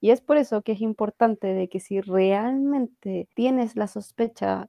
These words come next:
y tuviste relaciones sin condón o viviste, lamentablemente, y espero que nunca nadie que nos está escuchando, viviste un periodo donde despertaste y sospechas, eh, hubo un abuso, ¿cachai?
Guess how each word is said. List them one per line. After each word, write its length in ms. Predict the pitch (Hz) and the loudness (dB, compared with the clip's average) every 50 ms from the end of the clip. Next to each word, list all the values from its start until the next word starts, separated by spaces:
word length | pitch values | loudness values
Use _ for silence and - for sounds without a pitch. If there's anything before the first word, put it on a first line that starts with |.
| _ | _
y 160 | - 202 196 190 | -6 -6 -6 -6
tuviste 300 | - 196 208 196 - 226 | -4 -6 -6 -4 -2 -2
relaciones 500 | 214 214 214 208 - 226 220 220 220 - | -2 -2 -2 -4 -4 -4 -4 -4 -4 -6
sin 420 | - - - - 220 220 226 226 214 | -10 -18 -10 -6 -4 -4 -4 -4 -4
condón 580 | - 208 202 196 185 185 180 175 175 180 - - | -4 -6 -4 -2 -2 -2 -2 -2 -4 -6 -10 -8
o 380 | - 190 185 185 185 185 185 185 | -8 -4 -2 0 0 0 0 0
viviste, 840 | 196 185 180 196 190 - _ - 208 202 202 208 202 196 196 190 - | -2 -4 -4 -6 -8 -10 _ -4 -2 -2 0 0 0 0 0 0 0
lamentablemente, 760 | 185 185 180 185 180 185 - 190 190 196 190 190 185 - 185 180 | 0 0 0 0 -2 0 0 0 0 0 0 -2 -2 -2 -4 -4
y 40 | |
espero 280 | 180 - - 185 185 180 | -4 -4 0 2 2 2
que 80 | 180 185 | 4 4
nunca 420 | 190 208 220 208 185 - - 180 | 4 4 2 2 0 0 0 0
nadie 220 | 185 185 185 185 | 2 2 2 2
que 80 | 180 185 | 2 0
nos 100 | 185 185 | -2 -2
está 160 | 180 - - | -4 -6 -10
escuchando, 460 | 185 - 190 - - 190 185 180 175 - _ | -10 -8 -10 -6 -6 -4 -4 -4 -6 -6 _
viviste 360 | 190 190 196 190 - _ 214 | -4 -2 -2 -4 -4 _ -6
un 80 | 196 | -4
periodo 280 | 190 202 208 214 208 208 | -2 0 2 4 4 4
donde 160 | 202 202 190 185 | 4 6 4 4
despertaste 840 | 185 185 - 185 175 - 202 190 185 _ _ 170 165 - - - _ | 4 4 2 0 0 0 -6 -8 -8 _ _ -6 -6 -6 -8 -10 _
y 180 | 180 180 175 180 | -6 -6 -6 -6
sospechas, 800 | - - 156 - - _ - 240 277 - - - 233 262 - _ - | -6 -10 -12 -12 -12 _ -6 -6 -6 -4 -6 -6 -6 -6 -10 _ -4
eh, 280 | 190 190 196 196 185 - | -2 0 0 0 0 0
hubo 160 | - 214 220 226 | 0 2 2 4
un 120 | 226 220 | 4 4
abuso, 540 | 208 196 185 214 247 - - 392 440 494 480 - | 4 4 4 2 0 0 0 0 0 0 -2 -4
¿cachai? 360 | - 349 - - - 339 370 | -8 -8 -6 -4 -4 -2 -2